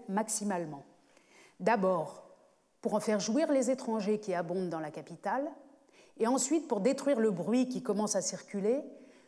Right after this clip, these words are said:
que l'on fait de grandes restitutions aux souverains de l'Allemagne. Le départ de trente caisses qui ont été remises au commissaire prussien a pu occasionner ces propos,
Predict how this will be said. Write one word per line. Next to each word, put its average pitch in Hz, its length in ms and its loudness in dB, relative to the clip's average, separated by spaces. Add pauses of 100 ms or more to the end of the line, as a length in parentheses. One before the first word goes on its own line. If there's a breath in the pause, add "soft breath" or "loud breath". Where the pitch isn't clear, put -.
(120 loud breath)
que - 80 -2
l'on 233 160 2
fait 277 180 2
de 226 80 4
grandes 226 340 4
restitutions 262 680 2
aux - 20 -2
souverains 226 380 -2
de 220 60 2
l'Allemagne. 170 440 -2 (800 soft breath)
Le 214 80 -2
départ 247 300 2
de 190 80 2
trente 247 320 0
caisses 226 260 2
qui - 100 -8
ont 202 100 -2
été 208 260 -2
remises 220 320 2
au 185 40 0
commissaire 226 460 -2
prussien 226 440 -4
a 226 80 0
pu 202 180 -2
occasionner 202 500 0
ces 208 160 -4
propos, 196 500 -4